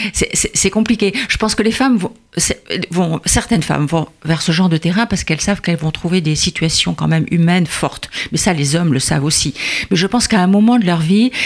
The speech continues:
les hommes peuvent être tentés par le pouvoir, le pouvoir dans les rédactions, le pouvoir, euh, d'entrer dans les hiérarchies. Et les femmes qui ont fait du terrain,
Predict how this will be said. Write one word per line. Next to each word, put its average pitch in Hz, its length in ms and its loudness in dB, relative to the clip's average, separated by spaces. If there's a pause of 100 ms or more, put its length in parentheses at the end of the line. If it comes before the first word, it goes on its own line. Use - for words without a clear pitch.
(140)
les 160 280 2
hommes 214 260 4
peuvent 180 300 -2
être 190 320 -2
tentés 190 540 2
par 165 220 -2
le 156 60 2
pouvoir, 165 640 0 (320)
le 160 100 -2
pouvoir 175 380 -2
dans 156 100 0
les 147 100 0
rédactions, 151 580 -2 (340)
le 185 100 -2
pouvoir, 165 560 0
euh, 156 80 2
d'entrer 151 380 0
dans 156 140 2
les 151 160 2
hiérarchies. 165 760 0 (500)
Et 233 440 4
les 196 140 2
femmes 262 300 2
qui 220 120 -2
ont 190 60 4
fait 208 260 0
du 185 140 0
terrain, 208 540 2